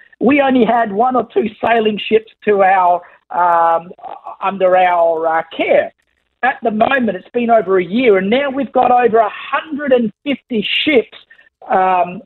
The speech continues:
that people have come and gener-, generously given their time, uh, for us to use these ships.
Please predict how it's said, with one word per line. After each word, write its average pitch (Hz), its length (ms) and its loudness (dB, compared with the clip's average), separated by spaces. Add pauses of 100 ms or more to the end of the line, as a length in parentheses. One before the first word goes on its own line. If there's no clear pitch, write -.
that 208 300 -8
people 254 280 -4
have 190 260 -2
come 247 240 -2
and 208 320 -2
gener-, 247 720 0
generously 220 800 0
given 226 340 2
their 208 200 2 (380)
time, 262 560 -2 (420)
uh, 190 440 0
for 202 160 4
us 220 120 -2 (260)
to 165 80 -16
use 214 380 0
these 165 180 2 (140)
ships. - 340 -2